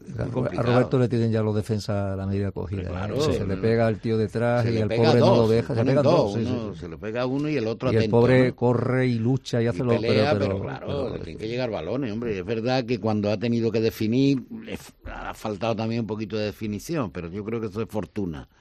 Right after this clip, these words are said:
Speaker 1: eh, en la posición que te encuentres y partidos, ¿no?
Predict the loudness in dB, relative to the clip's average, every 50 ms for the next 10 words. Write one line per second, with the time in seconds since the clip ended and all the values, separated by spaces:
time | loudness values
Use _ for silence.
0 | _ _ -20 -20 -20 -20 -20 _ _ -10 -8 -6 -6 -6 -6 -8 -8 -8 -8 -8
1 | -8 -8 -10 -10 -8 -8 -8 -8 -6 -8 -8 -6 -8 -8 -8 -8 -8 -6 -2 -2
2 | 0 0 0 -2 -2 -2 0 0 0 0 0 -2 -6 -8 -6 -6 -4 -4 -4 -4
3 | -6 -8 -8 -10 -12